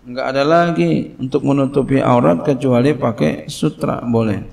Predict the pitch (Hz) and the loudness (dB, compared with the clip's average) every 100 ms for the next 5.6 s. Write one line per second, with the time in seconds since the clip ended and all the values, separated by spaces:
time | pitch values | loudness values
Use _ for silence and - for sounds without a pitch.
0 | - - - - - _ _ _ _ _ | -16 -20 -20 -20 -20 _ _ _ _ _
1 | _ _ _ _ _ _ _ - - - | _ _ _ _ _ _ _ -20 -20 -20
2 | - _ _ _ - - - - - _ | -20 _ _ _ -20 -18 -16 -16 -18 _
3 | _ _ _ _ - - _ _ _ _ | _ _ _ _ -20 -20 _ _ _ _
4 | _ _ _ _ _ _ - _ - 123 | _ _ _ _ _ _ -20 _ 0 4
5 | 143 143 143 147 147 | 6 6 4 2 2